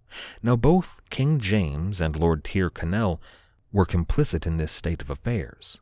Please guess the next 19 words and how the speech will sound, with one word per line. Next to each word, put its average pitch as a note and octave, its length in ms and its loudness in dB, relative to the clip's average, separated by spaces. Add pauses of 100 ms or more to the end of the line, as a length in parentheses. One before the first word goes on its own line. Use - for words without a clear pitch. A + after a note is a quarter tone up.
(140)
They G2+ 200 0 (360)
profited D#2+ 500 -4
from C#2+ 220 -8
it C#2 100 -8
in F2+ 80 2
huge B2+ 480 0
amounts. - 640 -2 (920)
But A#2 160 0
they C#3+ 100 4
managed D#3+ 760 2
to A#2+ 200 2
avoid F#2+ 640 0
a D#2+ 80 0
lion's F2 640 -2
share D#2+ 320 -4
of C#2+ 100 -10
the D2 80 -8
blame F2+ 400 -4
here. - 380 -14